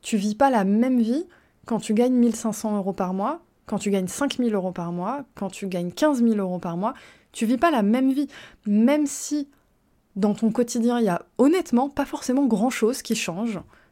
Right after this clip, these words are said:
Pour avoir eu un business qui a généré plus de vingt K parfois par mois, sincèrement, au quotidien, il n'y a pas énormément de choses qui changent. Ok, tu vas un peu plus au resto, tu fais un peu plus de shopping, t'achètes des meilleurs meubles.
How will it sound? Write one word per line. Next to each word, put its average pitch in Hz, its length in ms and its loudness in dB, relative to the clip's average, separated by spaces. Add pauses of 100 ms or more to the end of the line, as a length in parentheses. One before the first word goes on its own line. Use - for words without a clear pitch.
(120)
Pour 196 220 -4
avoir 208 460 2 (960)
eu 277 140 6
un 226 120 6
business 214 400 0
qui - 120 -6
a 185 60 0
généré 190 400 -2 (220)
plus 233 220 2
de 226 100 4
vingt 220 180 4
K 269 220 4
parfois 226 300 -2
par 190 180 -4
mois, 208 220 -2 (880)
sincèrement, 277 640 2
au 240 60 6
quotidien, 285 360 0
il 359 40 2
n'y 311 60 6
a 240 40 2
pas 320 120 2
énormément 233 380 4
de 208 40 -2
choses 269 140 -2
qui 240 120 -6
changent. 160 340 -8 (1000)
Ok, 226 260 2 (100)
tu 233 140 -4
vas 190 100 -2
un 185 80 -2
peu 185 100 -8
plus 214 200 -6
au 214 60 2
resto, 233 380 -2
tu - 120 -10
fais - 100 -12
un 180 60 -8
peu 190 100 -10
plus 208 200 -6
de 196 80 -4
shopping, 247 560 -2
t'achètes 202 340 -6
des 190 100 -6
meilleurs 185 280 -2
meubles. 190 420 0